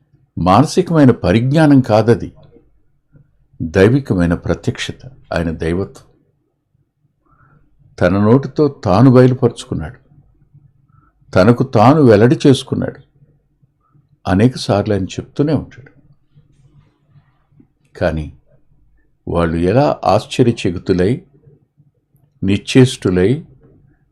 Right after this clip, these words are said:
కళ్ళు, కన్ను ఆర్పకుండా చూస్తూ ఉండిపోయి ఉంటారు. అందుకే చెప్తున్నాడు, "మీరు చూస్తున్నారు, మీ కళ్ళతో మాట్లాడుతుంది నా నోరే,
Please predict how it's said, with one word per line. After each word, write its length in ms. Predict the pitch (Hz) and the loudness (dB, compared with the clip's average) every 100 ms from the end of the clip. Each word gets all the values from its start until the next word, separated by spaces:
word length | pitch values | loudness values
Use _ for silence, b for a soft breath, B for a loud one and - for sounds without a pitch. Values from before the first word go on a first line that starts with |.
| _ | _
కళ్ళు, 540 | - 98 120 123 98 - - - | -2 2 4 4 2 -6 -10 -4
కన్ను 220 | 101 113 | 0 2
ఆర్పకుండా 580 | 104 117 - 135 143 151 | 2 0 -2 -2 0 -2
చూస్తూ 400 | - 131 - 135 | 0 -2 0 0
ఉండిపోయి 400 | 120 131 131 123 | 2 2 2 2
ఉంటారు. 540 | 98 95 82 80 - _ _ - | 2 -2 -4 -8 -16 _ _ -6
అందుకే 280 | 92 127 147 | -4 -4 -6
చెప్తున్నాడు, 580 | - 135 - 87 73 123 - _ _ b b b b b _ | -6 -12 -8 -8 -10 -16 -20 _ _ b b b b b _
"మీరు 180 | 107 107 | 0 0
చూస్తున్నారు, 680 | 101 - 180 - 175 143 120 | 0 0 0 0 0 2 2
మీ 140 | 110 101 | 0 -4
కళ్ళతో 840 | - 95 107 - 151 175 123 - - | -2 -2 0 0 -2 -2 -6 -12 -6
మాట్లాడుతుంది 680 | 87 92 - 107 - 90 82 | -4 -2 -2 -4 -4 -6 -6
నా 240 | 80 82 | -4 -4
నోరే, 520 | 101 85 82 123 196 | -4 -6 -6 -8 -10